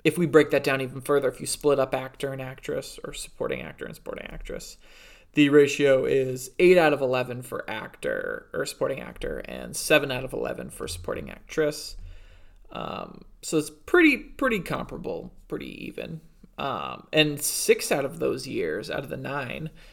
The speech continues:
um, the movies got both supporting actor and supporting actress. So there's a lot of overlap there too. Um, on the other hand, if you just look at s-, like, just best actor and best actress,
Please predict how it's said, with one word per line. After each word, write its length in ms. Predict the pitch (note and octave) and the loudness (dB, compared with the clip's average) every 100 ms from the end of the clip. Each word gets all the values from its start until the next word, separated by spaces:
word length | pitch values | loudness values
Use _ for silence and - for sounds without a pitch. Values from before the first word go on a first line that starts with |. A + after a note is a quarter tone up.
| - | -16
um, 580 | - C3+ C3 - - - - _ _ _ _ _ | -6 -4 -4 -6 -10 -14 -16 _ _ _ _ _
the 140 | D3+ | 0
movies 420 | D3 D3 C#3+ C3+ B2+ | 4 4 2 -2 0
got 300 | C3+ B2+ - | -2 2 8
both 500 | D3 C#3+ C3+ - - | 10 10 8 -2 -14
supporting 480 | - - D3+ C#3 C3 | -12 -8 -6 -4 -4
actor 360 | C#3 - - - | -8 -6 -8 -6
and 260 | C#3+ C3+ | -6 -6
supporting 440 | C3+ - - - - | -8 -12 -12 -12 -12
actress. 320 | - - - | -14 -16 -14
So 100 | - | -10
there's 240 | D3 C#3+ D3 | -6 -4 -2
a 40 | |
lot 140 | D#3 | -2
of 100 | D#3 | -2
overlap 500 | - C#3+ - G1+ - | -2 -2 -4 -10 -12
there 160 | - - | -14 -14
too. 200 | - - - F2 - - - - - - - - | -10 -10 -8 -10 -10 -12 -12 -12 -12 -14 -16 0
Um, 580 | D3 C3+ A#2+ - D3 - - - - | 4 4 2 -6 -12 -16 -20 -12 -4
on 180 | C#3+ | -2
the 100 | C3 | -2
other 260 | - G3+ B3 | 2 8 8
hand, 280 | D#3 B2 B2+ | 6 -2 -4
if 120 | B2+ | -4
you 140 | C#3+ | -6
just 320 | C#3 D3+ D3+ - | 4 4 4 0
look 220 | D3 C#3+ | -2 -2
at 340 | C#3 A2+ - - _ - - - - - | -4 -6 -8 -20 _ -20 -20 -20 -20 -12
s-, 260 | - - - - | -10 -10 -12 -16
like, 480 | D3+ - - - | -14 -4 -4 -4
just 540 | - - C#3 - - - - C#3+ | -2 2 2 -2 -10 -12 -16 0
best 360 | C3+ B2+ - - | 0 0 -6 -6
actor 440 | C#3+ C#3 - D3+ C#3+ | -4 -4 -4 -4 -4
and 120 | C#3 | -2
best 260 | C3+ C#3 - | -4 -4 -4
actress, 600 | D3 D3 E3+ F3 - | -4 -2 -2 -2 -2